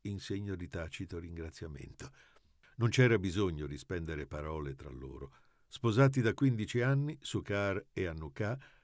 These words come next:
rappresentavano l'esempio vivente di un'unione felice, senza ombre, almeno fin tanto che all'orizzonte non si erano addensate le nubi nere della tempesta.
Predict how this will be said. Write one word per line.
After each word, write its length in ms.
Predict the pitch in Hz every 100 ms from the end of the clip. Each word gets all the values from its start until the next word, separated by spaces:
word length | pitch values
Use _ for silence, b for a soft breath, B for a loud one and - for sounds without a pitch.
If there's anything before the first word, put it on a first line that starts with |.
| B _
rappresentavano 960 | 101 123 127 113 131 - 143 131 117
l'esempio 480 | 110 98 123 110 113
vivente 640 | 98 104 127 131 123 135 135
di 140 | - 107
un'unione 600 | 107 104 101 101 104 95
felice, 540 | 101 95 101 87 90
senza 420 | 82 98 87 90
ombre, 460 | 92 95 80 76 76 b b
almeno 320 | 98 92 90
fin 220 | 82 107 95
tanto 360 | 80 80 87
che 120 | 71
all'orizzonte 720 | 73 71 73 92 73 67 65 85
non 140 | 76
si 140 | 69 82
erano 360 | 82 80 73
addensate 800 | 73 65 85 78 - 95 110 95
le 120 | 78
nubi 340 | 73 98 82 69
nere 380 | 78 92 82
della 220 | 69 67 69
tempesta. 640 | 92 95 76 - - -